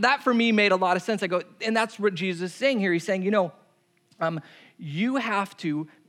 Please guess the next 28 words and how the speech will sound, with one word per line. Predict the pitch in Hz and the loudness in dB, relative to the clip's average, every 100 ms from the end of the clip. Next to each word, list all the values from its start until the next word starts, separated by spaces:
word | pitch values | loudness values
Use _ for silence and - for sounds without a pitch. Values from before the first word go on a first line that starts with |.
| _ | _
i-, | - | -6
in | 190 196 220 240 | -4 0 0 0
discernment, | 240 - 220 202 170 | -6 -2 -2 0 -4
figure | - 196 190 | -6 -4 0
out | 165 175 | 0 -2
who | 233 | -2
are | 269 | -2
the | 277 | -4
people | 214 233 208 208 | -8 -10 -8 -6
that | 190 | -4
are | 180 | -4
gonna | 175 | -6
be | 160 160 | -6 -4
most | 170 214 208 - | 0 0 -2 -6
open | 190 190 170 | -8 -6 -6
to | 156 | -6
the | 143 139 | -6 -4
gospel. | 135 131 - 147 | -4 -4 -8 -6
And | |
this | 226 | -6
is | - - | -8 -8
hard, | 214 214 143 | 0 0 0
and | 160 | -6
this | 190 | -8
is | 165 | -6
gonna | 190 | -6
take | 160 175 - | -4 -8 -8
prayer. | - 190 160 104 | -4 -2 -2 -6